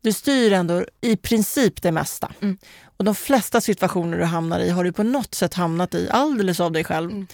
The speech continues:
Speaker 1: Och därmed också har en möjlighet att ta dig ur dem.
Speaker 2: Mm.
Speaker 1: Så att det han-, det är ju väldigt mycket liksom,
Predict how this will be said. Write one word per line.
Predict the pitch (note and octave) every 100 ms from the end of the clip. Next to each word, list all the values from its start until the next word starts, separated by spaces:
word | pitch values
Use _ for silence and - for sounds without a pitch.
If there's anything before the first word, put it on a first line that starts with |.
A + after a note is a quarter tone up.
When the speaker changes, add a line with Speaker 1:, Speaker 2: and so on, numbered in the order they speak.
| - - _ -
Speaker 1:
Och | G3+ G3
därmed | F#3 A3 G3 F3+ F3
också | - F#3
har | E3 F3
en | F3
möjlighet | F3 F3 F3+
att | -
ta | E3
dig | F3 G#3
ur | F#3
dem. | F3 F3 _
Speaker 2:
Mm. | A3+ G#3+ -
Speaker 1:
Så | -
att | F#3 -
det | F3+
han-, | G3 G3+ G3
det | G#3
är |
ju | A3+ F#3+
väldigt | A3 G3 G#3+ G3+
mycket | E3+ - F3 D#3+ G3+
liksom, | F3 - -